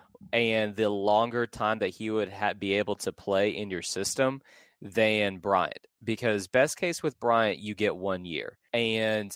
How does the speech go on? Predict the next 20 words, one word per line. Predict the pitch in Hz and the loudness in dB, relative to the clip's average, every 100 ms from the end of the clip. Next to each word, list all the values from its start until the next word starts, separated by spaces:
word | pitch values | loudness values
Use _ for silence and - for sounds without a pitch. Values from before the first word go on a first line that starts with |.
| - | -2
if | 131 151 | 0 0
Carolina | - 160 135 123 117 123 123 117 104 95 _ _ _ _ _ | -4 -2 0 2 4 2 2 2 2 0 _ _ _ _ _
does | 123 123 120 | 0 0 0
turn | - 131 | -4 -2
it | 110 | 2
over | 110 101 | 0 0
to | 92 - 90 | -6 -8 -6
Bryant, | 101 117 139 117 92 _ _ _ _ | 0 2 4 2 -2 _ _ _ _
then | 101 117 113 113 107 104 - _ | -2 0 2 2 0 -4 -10 _
he's | 101 104 - 131 110 | -14 -12 -10 -10 2
going | 123 131 127 | 4 4 2
to | 123 | -4
be | 107 120 | -4 -4
the | 113 110 107 | -2 -2 -2
presumed | 101 98 - 95 | -4 -8 -10 -8
starter, | - 151 180 156 139 - | -2 2 4 4 2 0
and | 120 120 113 | 0 0 2
that | 113 123 | 2 2
would | 127 117 | 0 -4
prevent | - 104 120 131 120 | -4 -6 0 0 0